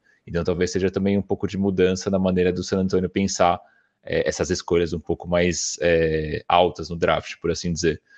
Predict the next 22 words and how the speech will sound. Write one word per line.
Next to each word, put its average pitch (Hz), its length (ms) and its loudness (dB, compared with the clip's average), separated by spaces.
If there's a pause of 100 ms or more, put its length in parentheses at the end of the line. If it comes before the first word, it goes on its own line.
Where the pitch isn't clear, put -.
(220)
Mas, 82 240 2
de - 80 -6
fato, 104 460 2
a 73 60 0
gente 85 260 -4
olha 85 220 4
hoje, 85 260 2
é - 20 0
frustrante, - 580 -2
né? 80 80 -2
A - 20 -4
gente 80 240 -6
vê 82 120 4
ali 82 200 2
o 85 140 2
Brandon 85 340 0
Clark 80 400 0
jogando 87 320 0
super 92 220 0
bem 85 200 -2
em 85 40 -4
Memphis, 85 560 -4